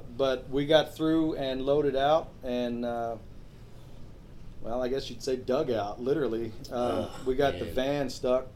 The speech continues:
Speaker 1: out in the field there behind the Axis tent, and, uh, if it wasn't for Noah, our bass player's son wanted to get the hell out of there and go home.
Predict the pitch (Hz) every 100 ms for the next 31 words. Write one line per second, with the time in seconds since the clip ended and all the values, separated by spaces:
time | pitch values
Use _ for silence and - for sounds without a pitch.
0 | - 127 131 123 117 110 107 143 143 131
1 | 123 123 123 110 120 123 117 117 131 -
2 | 101 - 123 120 - - 123 113 113 113
3 | 110 107 95 - - - - - - -
4 | - - - - - - - - - -
5 | 135 135 120 156 180 160 131 131 151 147
6 | 120 120 117 113 151 165 - 147 131 -
7 | 143 123 120 120 117 131 127 113 127 113
8 | 123 127 127 123 113 113 113 113 113 117
9 | 113 107